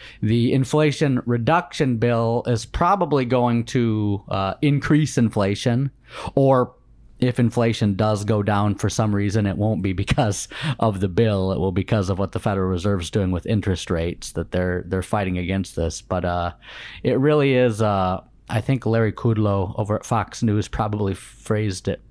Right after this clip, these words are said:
best where he said that the, the title is like something straight out of George Orwell.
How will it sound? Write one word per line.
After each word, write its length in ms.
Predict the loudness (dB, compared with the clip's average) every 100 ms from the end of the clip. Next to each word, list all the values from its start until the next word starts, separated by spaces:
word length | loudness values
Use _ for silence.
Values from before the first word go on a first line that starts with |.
| -4
best 600 | -2 -2 -6 -12 -16 -18 -20 -20 -20 -12 -2
where 160 | 0
he 100 | 0
said 200 | 0 -2
that 160 | -2 -2
the, 100 | -4
the 220 | -2 -4
title 480 | -2 -2 0 0 -2
is 220 | -4 -4
like 340 | -2 -2 -4
something 480 | -4 -2 0 0 -2
straight 340 | -2 -2 0 0
out 180 | -2
of 160 | -4 -6
George 360 | -2 0 0 0
Orwell. 680 | 0 0 2 0 0 -4